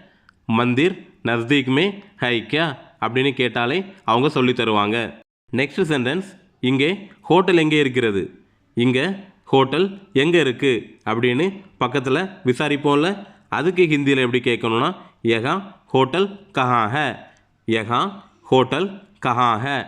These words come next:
அப்படின்னு கேளுங்க. "இங்கே, இங்கே" அப்படின்னு கேட்கறதுக்கு ஹிந்தியில "யஹா" அல்லது "இதர்" அப்படின்னு சொல்லலாம். ஹோட்டலுக்கு ஹோட்டல்னு சொன்னாலே அங்க எல்லாருக்கும் தெரியும். "எங்கே, எங்கே?" அப்படின்னு கேட்கறதுக்கு ஹிந்தியில "கஹான்,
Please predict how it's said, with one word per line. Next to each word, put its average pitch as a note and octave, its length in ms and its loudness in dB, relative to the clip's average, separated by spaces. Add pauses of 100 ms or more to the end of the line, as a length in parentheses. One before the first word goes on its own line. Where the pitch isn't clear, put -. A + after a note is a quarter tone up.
(220)
அப்படின்னு A#2+ 360 -2 (300)
கேளுங்க. A#2 520 -2 (360)
"இங்கே, C#3+ 680 0 (160)
இங்கே" E3 400 2
அப்படின்னு B2 380 -2
கேட்கறதுக்கு A#2+ 420 -2
ஹிந்தியில A#2+ 400 0 (240)
"யஹா" A#2 520 -2 (180)
அல்லது A#2+ 640 -2
"இதர்" A#2 400 0 (220)
அப்படின்னு A#2+ 280 0
சொல்லலாம். A2+ 640 0 (120)
ஹோட்டலுக்கு C3 920 0
ஹோட்டல்னு C3+ 380 2
சொன்னாலே C3+ 520 0 (200)
அங்க A#2 200 -2
எல்லாருக்கும் B2+ 380 0
தெரியும். A2+ 480 0 (260)
"எங்கே, C3+ 680 -2 (140)
எங்கே?" E3 360 2
அப்படின்னு B2 320 0
கேட்கறதுக்கு A#2+ 500 0
ஹிந்தியில A#2+ 340 0 (420)
"கஹான், B2+ 400 -2